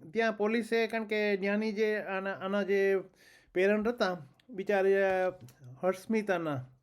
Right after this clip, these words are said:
હર્ષમિતાના પેરેન્ટ્સ, એની મા બિચારી હજી રોડે છે, રાઈટ? હજી આંસુ સુ-, સુકાણા નથી એના, કારણ કે ક્યાંથી સુકાય ભાઈ? ચોવીસ વર્ષની દીકરીને એવી રીતે ખોઈ નાખે, ખોઈ નાખી, રાઈટ? તો obviously, રાઈટ,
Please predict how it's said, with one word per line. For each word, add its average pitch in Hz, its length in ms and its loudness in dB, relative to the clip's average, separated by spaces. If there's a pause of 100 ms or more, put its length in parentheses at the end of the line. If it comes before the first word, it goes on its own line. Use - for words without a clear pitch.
(160)
હર્ષમિતાના 196 600 -2
પેરેન્ટ્સ, 190 520 -2
એની 185 220 -6
મા 185 260 0
બિચારી 190 460 0
હજી 175 200 0
રોડે 175 400 2
છે, 151 180 -4 (560)
રાઈટ? 202 220 -2
હજી 180 240 2
આંસુ 190 340 0
સુ-, 180 400 -10
સુકાણા 226 380 0
નથી 180 240 2
એના, 139 180 -2 (1000)
કારણ 220 100 -2
કે 254 140 -2
ક્યાંથી 277 340 0
સુકાય 214 320 2
ભાઈ? 156 220 -2 (580)
ચોવીસ 254 380 2
વર્ષની 240 400 2
દીકરીને 226 500 0
એવી 226 160 2
રીતે 226 160 0
ખોઈ 233 300 2
નાખે, 185 340 2 (300)
ખોઈ 226 280 0
નાખી, 196 380 -2 (340)
રાઈટ? 220 220 -4
તો 233 340 2 (840)
obviously, 247 600 4
રાઈટ, 214 220 2